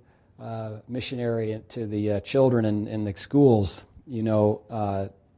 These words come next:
down in Lenawee County, and he says whenever he comes up in Ann Arbor, the traffic is crazy. Well, for us, it's not, 'cause we live here, and it's just normal.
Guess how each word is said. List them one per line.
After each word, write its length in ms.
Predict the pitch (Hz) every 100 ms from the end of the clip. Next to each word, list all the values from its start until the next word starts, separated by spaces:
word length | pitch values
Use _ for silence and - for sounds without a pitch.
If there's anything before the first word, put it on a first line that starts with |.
| _ - -
down 200 | 113 110
in 80 | 101
Lenawee 440 | 117 117 104 90
County, 420 | - 117 113 104
and 180 | 98 95 -
he 100 | 107
says 260 | 113 131 104
whenever 280 | 117 127 120
he 60 |
comes 260 | 107 123 110
up 160 | 117 120
in 80 |
Ann 140 | 113 110
Arbor, 220 | 113 110
the 100 | 98
traffic 460 | - 117 110 104 101
is 120 | 90
crazy. 560 | - 117 110 90 78 - _ _ _ _ _ -
Well, 140 | 117
for 240 | - 127 143
us, 320 | 151 - -
it's 200 | 110 -
not, 400 | 123 117 104 - _ _ _ _ _
'cause 180 | 123 110
we 100 | 117
live 260 | 117 139 107
here, 400 | 110 98 92 - _
and 100 | 113
it's 140 | 104 -
just 200 | 117 -
normal. 540 | 117 147 127 82 -